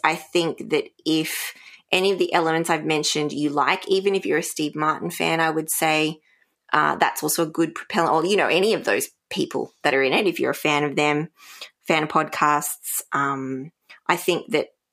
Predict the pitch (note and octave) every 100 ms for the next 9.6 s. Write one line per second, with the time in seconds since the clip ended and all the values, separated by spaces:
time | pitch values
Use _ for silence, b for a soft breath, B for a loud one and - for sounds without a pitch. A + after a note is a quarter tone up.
0 | - D#3+ D#3 F3 F3 G3 F3+ G3+ G3+ G3+
1 | G3 G3+ F#3+ F3+ F#3+ F#3+ F#3 F3+ C4 -
2 | - F3 F3 - G#3 G3 F#3+ F#3+ E3+ -
3 | - - - - E3+ D#3+ E3 E3 D#3+ D#3
4 | - - B B B F#3+ F#3+ E3+ E3 E3+
5 | E3 D3+ D3 D#3 D#3 D#3 D3+ D3+ F3+ E3+
6 | - E3+ E3 E3 E3 F3 F3 F3 - D#3+
7 | D3+ D3+ D#3+ B B B D#3+ D#3+ E3 F#3
8 | F3 E3 E3+ - D#3+ D#3+ D3+ D3 - F3
9 | E3+ D3 E3 E3 E3 E3+